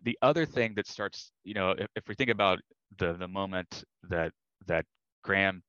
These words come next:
uh, joins Decision Technology, we can see him start to be referenced at the think tank. This is also,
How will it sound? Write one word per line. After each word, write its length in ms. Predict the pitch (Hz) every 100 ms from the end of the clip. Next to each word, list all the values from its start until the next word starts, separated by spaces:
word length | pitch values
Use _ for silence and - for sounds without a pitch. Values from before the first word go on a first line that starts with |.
| _ _ -
uh, 240 | 90 82
joins 520 | 80 92 90 87 85 -
Decision 280 | 92 98 90
Technology, 540 | 87 90 87 90 87
we 80 | 80
can 80 | 92
see 220 | - 98
him 100 | 90
start 200 | - 85
to 40 | -
be 80 |
referenced 460 | 82 80 - 82 -
at 100 | 85
the 80 | 82
think 280 | - 85 -
tank. 340 | 82 78 - - - - _ -
This 180 | 123
is 100 | 139
also, 720 | 120 117 123 123 110 101 95